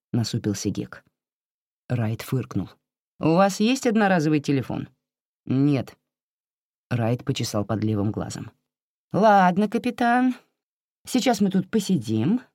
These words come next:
а вы изложите свою прошлую неделю минута за минутой». «Я тоже считаю это необходимым», кивнул Норс.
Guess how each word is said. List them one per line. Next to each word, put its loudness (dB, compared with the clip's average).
а 4
вы 2
изложите 2
свою 2
прошлую 0
неделю 2
минута 4
за 4
минутой». 0
«Я 2
тоже -2
считаю 0
это -2
необходимым», -2
кивнул -2
Норс. -6